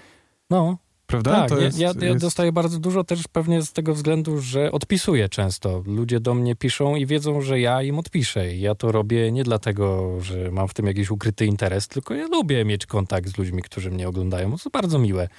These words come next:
Speaker 1: E, więc, e, często też się spotykam z tym, że, o, ktoś pisze: "O, jesteś pierwszym, który mi odpisał, o, bardzo ci dziękuję", i tak dalej.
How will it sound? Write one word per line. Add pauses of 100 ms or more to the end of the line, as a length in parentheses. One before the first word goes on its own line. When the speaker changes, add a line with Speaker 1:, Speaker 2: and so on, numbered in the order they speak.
(440)
Speaker 1:
E,
więc,
e,
często
też
się
spotykam
z
tym,
że,
o,
ktoś (140)
pisze:
"O,
jesteś
pierwszym,
który
mi
odpisał,
o,
bardzo
ci
dziękuję",
i
tak
dalej.